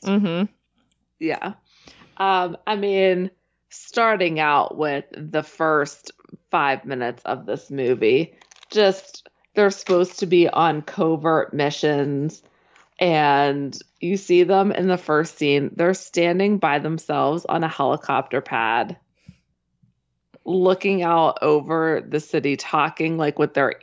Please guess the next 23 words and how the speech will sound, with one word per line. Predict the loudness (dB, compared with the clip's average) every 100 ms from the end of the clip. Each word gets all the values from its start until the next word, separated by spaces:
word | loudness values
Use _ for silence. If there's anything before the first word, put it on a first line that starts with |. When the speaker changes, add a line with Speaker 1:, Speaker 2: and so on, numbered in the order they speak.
| -18 _ -14
Speaker 2:
hand | -4 0 0 0
over | 0 0 0
their | 2 0 2
earpiece | 2 2 0 -2 2 2 0
while | -2 -2
people | -2 -2 -2
are | 0
looking | 0 -2 -2 -2
at | -2
them, | -2 -2
and | 2
they | 2
walk | 2 0 -2
down | -4 -4
together. | -6 -4 -4 -2 -4 -4 -4
Like, | -4 -4
that's | -6 -4
so | -2 -2
noticeable. | -2 -4 -6 -6 -4 -2 -4 -8 _
Speaker 1:
It's | -2 0 2
awesome. | 2 4 2 2 2 0
It's | -2 0
like | 0 -2